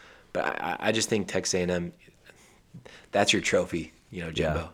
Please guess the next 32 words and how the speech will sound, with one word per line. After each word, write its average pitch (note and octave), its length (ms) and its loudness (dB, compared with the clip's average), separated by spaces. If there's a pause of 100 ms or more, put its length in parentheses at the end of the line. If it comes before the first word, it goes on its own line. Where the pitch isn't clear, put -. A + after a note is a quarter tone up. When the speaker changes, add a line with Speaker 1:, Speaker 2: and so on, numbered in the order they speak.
Speaker 1:
You F#2 140 -6
can F#2 160 -4
take F2+ 240 -2
that F2 200 2
one F#2 160 -2
and F2 140 -8
put F2+ 180 2
it - 140 -2 (460)
right F2 320 0
on F2 160 -4
your E2 120 -6
cabinet. D2+ 500 -8
Speaker 2:
Yeah. E2 180 2 (120)
<laughs> - 120 6
Speaker 1:
Most - 280 12
disappointing F#2 580 2
team E2+ 380 -4
of E2+ 160 -10
twenty E2+ 240 -6
twenty-two. E2+ 380 -8
Speaker 2:
Yeah, E2+ 260 6
I G2 60 12
don't, A#2 180 12
Speaker 1:
I, G2 60 12
Speaker 2:
I - 20 12
don't B2+ 160 12
Speaker 1:
I - 20 4
don't F#2 160 -4
think E2+ 140 -4
it's D#2+ 140 -4
close - 300 -6
either. D#2+ 180 -6